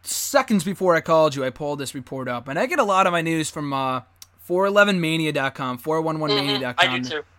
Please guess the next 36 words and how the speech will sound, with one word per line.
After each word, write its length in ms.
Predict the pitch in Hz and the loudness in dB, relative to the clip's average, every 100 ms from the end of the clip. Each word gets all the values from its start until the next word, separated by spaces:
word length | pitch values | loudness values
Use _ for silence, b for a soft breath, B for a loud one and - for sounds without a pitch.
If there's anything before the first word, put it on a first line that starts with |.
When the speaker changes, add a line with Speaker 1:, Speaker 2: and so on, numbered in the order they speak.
| _ | _
Speaker 1:
Yeah, 140 | 147 147 | -4 -2
they 140 | 156 | -2
got 100 | 165 | -2
a 40 | |
lot 160 | 156 156 | 0 0
of 60 | 147 | -2
good 120 | 147 | -4
news. 240 | 139 127 | -4 -4
They're 100 | 151 | -2
usually 380 | 160 185 214 208 | -2 -2 0 0
the 80 | 180 | 0
most 180 | 170 - | -2 -2
up 120 | 151 - | -6 -4
to 120 | 147 | -6
date 120 | 135 | -6
from 100 | 139 | -6
their 100 | 135 | -4
wrestling 320 | 131 135 139 | -4 -4 -10
section. 340 | 120 120 - 123 | -10 -12 -12 -10
So 280 | 131 123 - b | -8 -8 -10 b
I 60 | - | -2
wanted 160 | 185 233 | 0 0
to 40 | |
read 160 | 220 208 | -2 -2
this 160 | 185 | -2
real 320 | 156 160 175 175 | -2 2 2 2
quick 240 | 175 151 | 0 -4
in 60 | 143 | -4
regards 420 | 139 147 143 - | -4 -2 -2 -6
to 100 | 147 | -12
Survivor 500 | - 131 131 131 131 | -10 -6 -4 -4 -6
Series. 380 | - 123 123 120 | -8 -8 -8 -8
So 260 | 135 127 - b b b - | -6 -6 -8 b b b -4
the 80 | |
report 420 | 160 - 208 240 - | -2 0 2 2 2
says, 720 | - 208 180 120 120 123 | -2 0 0 -2 -6 -8